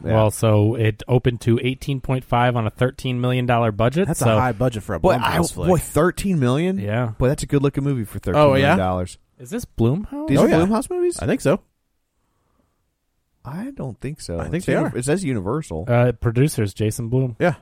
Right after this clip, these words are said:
Speaker 1: Oh, okay.
Speaker 3: Yeah, I thought these
Speaker 2: Wow.
Speaker 3: were, yeah, these were all, these are all him.
Speaker 2: I mean, geez, they know how to do it, though. If there's
Speaker 1: This
Speaker 2: one
Speaker 1: does not
Speaker 2: person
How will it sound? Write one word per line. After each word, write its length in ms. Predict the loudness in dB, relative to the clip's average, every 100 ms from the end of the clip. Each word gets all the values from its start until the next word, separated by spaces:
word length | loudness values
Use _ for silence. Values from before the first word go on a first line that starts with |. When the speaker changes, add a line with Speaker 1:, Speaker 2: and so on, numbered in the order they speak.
| _
Speaker 1:
Oh, 180 | -2 0
okay. 220 | -2 -6 -2
Speaker 3:
Yeah, 200 | -2 -2 -2
I 100 | 0
thought 160 | 4 4
these 100 | 4
Speaker 2:
Wow. 80 | 2
Speaker 3:
were, 60 |
yeah, 140 | 2 2
these 160 | 2
were 120 | 2
all, 120 | 2 0
these 140 | 0
are 80 | 0
all 80 | 0
him. 220 | -2 -4
Speaker 2:
I 100 | -2
mean, 320 | 0 0 -2 -10 -20 -20 -10
geez, 260 | -4 -2 0
they 140 | 2
know 160 | 4 4
how 80 |
to 80 | 4
do 220 | 2 2
it, 100 | 0
though. 180 | -2 -2 0
If 180 | 0
there's 160 | 2 4
Speaker 1:
This 80 | 4
Speaker 2:
one 120 | 4
Speaker 1:
does 80 | 4
not 160 | 4 4
Speaker 2:
person 260 | 2 0